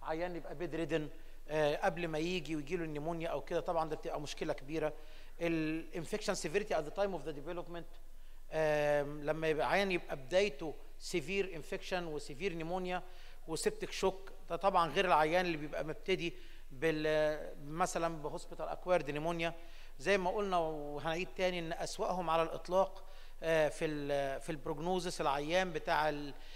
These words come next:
الهوسبيتال اكويرد نيمونيا اللي يحتاج يخش العنايه المركزه، ده بيبقى اسوأ من الفنتريتور اكويرد نيمونيا اساسا يعني. آه، من النقط المهمه جدا في ال-، في البروجنوزس بتاع العيان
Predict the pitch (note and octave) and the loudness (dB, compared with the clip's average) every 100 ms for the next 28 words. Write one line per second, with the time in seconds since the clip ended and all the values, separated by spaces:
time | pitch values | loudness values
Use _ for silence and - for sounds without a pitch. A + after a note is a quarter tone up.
0 | - - E3+ A#2+ G#3+ - F3+ D#3+ - G#3+ | -10 -4 -2 2 0 0 -2 -2 2 2
1 | F#3+ F3 G3 A#3+ G3+ - A3+ F3+ A3 G#3 | 2 0 0 0 0 0 -2 -2 -2 0
2 | F3+ E3+ F3+ D#3 - C#3+ B2+ - - - | 0 2 2 0 -2 -6 -6 -10 -10 -8
3 | C#3+ F#3+ G3 F3 G3 G#3 G#3 G3+ F3 F#3 | 0 2 2 2 4 2 2 0 0 -2
4 | F3+ D3+ E3 G3 G#3 D#3+ - G3 F3+ D#3 | 0 -2 0 0 0 -2 0 4 4 2
5 | D#3 F#3 F#3 F3 - - - - - D#3 | -2 -2 0 -2 -4 -10 -10 -10 -6 2
6 | F#3 E3 C3+ C3 F#2 - - - - - | 4 4 -2 -6 -10 -10 -10 -10 -10 0
7 | F3 F3 F3 F3+ F3 A#3 C#4+ - A3 E3 | 4 4 4 0 0 2 4 2 0 0
8 | E3 B3+ G#3+ E3+ G3 F#3 D#3 F#3 E3 D3+ | 0 0 -2 -2 -4 -6 0 0 0 -6
9 | - - - D#3+ D3+ D3 - E3+ - D3 | -10 -8 -2 0 0 -6 -4 -6 -4 -4
10 | F3 F#3+ F3 D#3+ C#3+ C3+ C#3 E3+ F#3+ F#3 | -2 -2 0 2 2 0 0 2 2 0